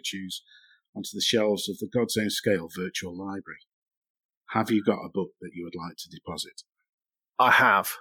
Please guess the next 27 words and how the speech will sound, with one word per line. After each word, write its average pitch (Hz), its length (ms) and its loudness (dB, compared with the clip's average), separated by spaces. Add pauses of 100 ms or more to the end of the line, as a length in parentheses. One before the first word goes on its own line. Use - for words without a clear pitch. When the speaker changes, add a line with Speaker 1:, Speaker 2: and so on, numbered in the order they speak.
(160)
Speaker 2:
I - 140 -4
have. 107 260 2
You 110 120 -8
really 131 220 2
put - 200 -6
me 107 60 -12
on 107 80 -12
the 98 60 -10
spot, - 380 -2 (120)
because - 680 -4 (540)
this 147 200 4
was 127 120 2
all 123 280 10
arranged 110 520 2 (100)
in 110 120 -10
short 104 300 0
order. 101 400 -2 (260)
Speaker 1:
It 104 220 -2
was, 113 240 2
Speaker 2:
Uh, - 100 -4
Speaker 1:
wasn't 117 240 -8
it? - 80 -16 (760)
Speaker 2:
so 123 520 4 (540)
<laughs> - 580 -20
I, - 640 6 (680)
I, - 60 2
w-, 135 160 6